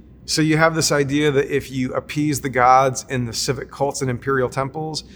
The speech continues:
that you'll be doing your part to ensure favor on the emperor and the empire. And if you don't show up and participate in these pagan idolatrous practices, that you're, uh, you're a liability for the community.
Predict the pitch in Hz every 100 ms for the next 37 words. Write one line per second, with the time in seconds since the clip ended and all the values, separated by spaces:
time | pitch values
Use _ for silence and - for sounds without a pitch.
0 | - - 143 165 139 135 131 147 139 131
1 | 139 139 - 135 123 - 120 - 139 143
2 | 139 127 113 117 123 135 139 139 127 127
3 | 120 113 - 135 131 135 131 127 123 -
4 | - - - - 135 131 - 151 135 110
5 | 160 220 - - 165 135 120 110 117 120
6 | 110 127 - 120 113 110 - 123 117 117
7 | - 135 127 120 113 110 113 - - 117
8 | 110 104 107 117 110 107 - - - -
9 | - - - 147 151 147 180 190 196 196
10 | 165 143 131 139 190 190 180 165 143 143
11 | 147 143 127 - 117 - 120 113 110 82
12 | -